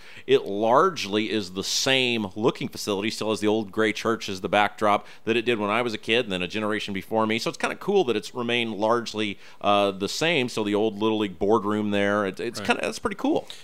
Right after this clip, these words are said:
Speaker 2: It is pretty cool. There's a lot of history. You walk in the boardroom, there's trophies from back in the seventies even.
Speaker 1: I've got
Speaker 2: And
Speaker 1: to find my flag. Our flags are in there somewhere. Can we make sure if something happens that the flags are preserved?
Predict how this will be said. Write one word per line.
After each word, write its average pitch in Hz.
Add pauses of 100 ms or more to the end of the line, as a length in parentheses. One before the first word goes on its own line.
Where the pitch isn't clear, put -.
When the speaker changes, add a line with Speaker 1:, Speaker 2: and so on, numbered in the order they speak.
Speaker 2:
It 170
is 170
pretty 113
cool. 104
There's 120
a 120
lot 120
of 98
history. 110
You 110
walk 110
in 113
the 107
boardroom, 104
there's 98
trophies 107
from 98 (420)
back 131
in 127
the 113
seventies 117
even. 95 (440)
Speaker 1:
I've 113
got 143
Speaker 2:
And 180
Speaker 1:
to 160
find 139
my 107
flag. 117
Our 87
flags 143
are 120
in 123
there 110
somewhere. 131
Can 113
we 117
make 147
sure 180
if 123
something 151
happens 139
that 104
the 113
flags 135
are 131
preserved? 120